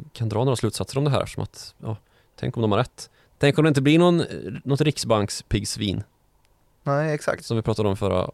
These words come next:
Speaker 1: avsnittet. Fan, vi får sluta prata om vad vi pratade om i förra avsnittet nu.
Speaker 2: Ja.
Speaker 1: Men vi pratade ju om, eh,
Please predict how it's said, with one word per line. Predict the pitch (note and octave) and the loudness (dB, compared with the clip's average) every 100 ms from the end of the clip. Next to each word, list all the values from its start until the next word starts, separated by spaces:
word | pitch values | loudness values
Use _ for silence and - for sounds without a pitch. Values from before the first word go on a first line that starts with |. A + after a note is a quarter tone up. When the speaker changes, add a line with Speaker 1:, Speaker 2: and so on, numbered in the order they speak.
| _ | _
Speaker 1:
avsnittet. | G#2 G2 F#2 F2 - - _ _ _ | -4 -2 -2 -2 -6 -16 _ _ _
Fan, | - A1 | -6 -6
vi | D2+ | -4
får | - | -4
sluta | - - | -4 -4
prata | - G2+ F2+ G#2+ | 2 2 2 0
om | |
vad | F#2+ | 0
vi | F#2+ | -2
pratade | G2 F#2+ G2 | -4 -4 -4
om | |
i | |
förra | F#2+ G#2+ | -4 -4
avsnittet | G2 G#2+ G#2+ | -4 -4 -6
nu. | A2 G2+ - - - | -2 -4 -6 -18 -14
Speaker 2:
Ja. | - A2 G2+ | -6 -6 0
Speaker 1:
Men | A2 A2+ G#2 G#2+ | 4 4 4 2
vi | G#2+ | 2
pratade | A2 G2+ G2 | 2 2 0
ju | |
om, | F#2+ | 2
eh, | F2+ | 2